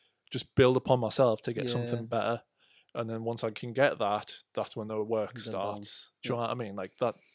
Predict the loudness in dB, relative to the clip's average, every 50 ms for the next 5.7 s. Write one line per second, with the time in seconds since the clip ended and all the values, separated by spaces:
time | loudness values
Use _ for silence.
0 | _ _ -2 -2 -2 -2 -6 -8 -6 -2 -2 -2 -2 -4 -4 -6 -4 -4 -4 -4
1 | -2 -4 -2 -2 -2 -4 -4 -8 -14 -18 -18 -18 -20 -20 -20 _ _ _ _ -10
2 | 0 6 8 8 8 8 8 8 8 8 8 6 6 8 8 8 8 4 2 0
3 | 0 4 4 4 6 4 2 2 2 2 0 0 -2 2 6 6 6 6 4 0
4 | 0 0 0 0 0 0 0 0 0 0 0 0 -2 2 4 4 6 8 8 8
5 | 6 6 2 2 0 2 0 0 0 2 2 0 -2 -4